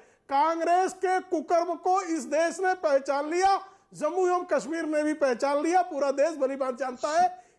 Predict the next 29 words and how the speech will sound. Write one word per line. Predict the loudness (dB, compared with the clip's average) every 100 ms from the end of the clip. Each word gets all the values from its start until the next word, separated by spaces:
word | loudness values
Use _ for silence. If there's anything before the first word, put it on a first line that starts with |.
| -6
कि |
ये | -2 0
तीन | 0 -2 -2
सौ | -4 -4
सत्तर | -4 -6 -2 0 0
के | 0 0 0 -10 _ -8 -6
ऊपर | 0 0
जो | 0 0
है | 2 2
इनका | 0 -2 -2
कोई | -2 -4
नीति | -2 -2 0
ही | 2 2
नहीं | 2 2
है, | 2 0 -4 -20 -6
ये | -4
साथ | -2 0 2 2
हैं | 0 0 -2
कि | -4
खिलाफ | -4 0 2 2 2
हैं | 0 -2 -4 -12 _
कि | -6
न्यूट्रल | -2 0 2 2 2
हैं, | 0
कुछ | 0 -2 -2
इनको | -2 -2
पता | -2 0 0
नहीं | 0 0
है। | 0 0 -6